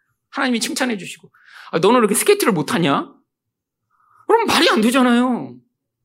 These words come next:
하늘나라에서는 그런 게 아무런 것도 아니에요. 그럼 하나님이 누구를 보고, "야, 넌 참 사랑스럽다"라고 하실까요? 자기랑 가장 닮은 존재. 그래서 이 땅에서도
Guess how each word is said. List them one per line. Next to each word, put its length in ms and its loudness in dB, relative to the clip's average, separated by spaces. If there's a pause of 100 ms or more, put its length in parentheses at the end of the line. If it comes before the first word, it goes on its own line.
(120)
하늘나라에서는 640 4
그런 140 2
게 60 -2
아무런 500 2
것도 200 -2
아니에요. 560 -12 (680)
그럼 160 4
하나님이 540 2
누구를 340 4
보고, 220 0
"야, 120 -8 (300)
넌 300 -8
참 320 -10
사랑스럽다"라고 800 -4
하실까요? 440 -14 (320)
자기랑 400 0
가장 300 -2
닮은 320 -2
존재. 300 -8 (920)
그래서 180 2
이 200 0
땅에서도 760 -2